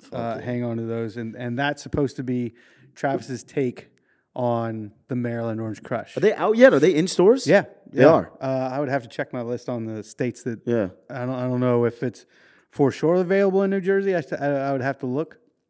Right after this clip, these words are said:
Speaker 1: No, I got 'em here. So
Speaker 2: But
Speaker 1: anybody, everybody else around you could sit on it.
Speaker 2: Yeah.
Speaker 1: 'Cause I'm sipping these
Speaker 2: <laughs> Yeah.
Speaker 1: and you're not getting
Speaker 2: But
Speaker 1: any of it.
Speaker 2: we're working on getting it, uh, nationally distributed. I think we're in twenty-eight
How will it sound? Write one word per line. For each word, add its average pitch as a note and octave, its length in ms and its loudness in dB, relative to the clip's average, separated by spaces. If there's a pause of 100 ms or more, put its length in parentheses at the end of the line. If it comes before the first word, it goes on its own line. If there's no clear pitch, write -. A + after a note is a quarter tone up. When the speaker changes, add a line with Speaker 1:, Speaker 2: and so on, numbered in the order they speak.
(140)
Speaker 1:
No, G#2 240 -6
I G#2 60 -12
got G#2 180 -8
'em F#2+ 80 -6
here. G#2+ 220 -4
So F2+ 400 -10
Speaker 2:
But C3 280 4
Speaker 1:
anybody, G#2+ 200 -2
everybody A2+ 320 -2
else A2 200 -4
around G#2+ 140 -8
you A#2 120 -8
could E2 180 -14
sit - 380 -2
on F2+ 200 -6
it. F#2 120 -10
Speaker 2:
Yeah. D3 300 2
Speaker 1:
'Cause F2+ 180 -6
I'm F3+ 100 8
sipping B2 300 -4
these C3+ 80 2
Speaker 2:
<laughs> D#3+ 60 6
Yeah. C#3+ 80 6
Speaker 1:
and A2 100 -4
you're A#2+ 60 -2
not A2+ 180 -4
getting A2 100 -2
Speaker 2:
But C#3+ 160 8
Speaker 1:
any G2+ 160 -2
of D2+ 80 -10
it. D2+ 220 -14
Speaker 2:
we're C#3+ 180 2
working D#3 320 2
on C#3 220 2
getting C3 220 0
it, B2+ 120 0
uh, B2 340 2
nationally C3 520 -2
distributed. A#2 720 -2 (360)
I A2+ 100 -6
think B2+ 160 -2
we're A#2+ 160 -4
in G#2 120 -8
twenty-eight B2 640 -10